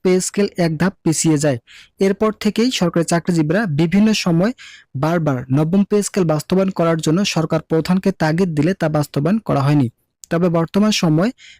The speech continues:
বেতন বৃদ্ধি করা অর্থনৈতিক মোকাবেলায় খুবই যৌক্তিক হয়ে দাঁড়িয়েছে বলে মন্তব্য করেন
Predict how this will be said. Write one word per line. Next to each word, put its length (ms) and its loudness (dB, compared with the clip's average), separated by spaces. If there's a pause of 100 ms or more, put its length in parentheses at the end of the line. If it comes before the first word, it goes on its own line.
(120)
বেতন 320 0
বৃদ্ধি 340 0
করা 320 0
অর্থনৈতিক 520 0
মোকাবেলায় 520 0 (120)
খুবই 260 2
যৌক্তিক 480 0
হয়ে 140 0
দাঁড়িয়েছে 400 0
বলে 180 0
মন্তব্য 440 0
করেন 240 2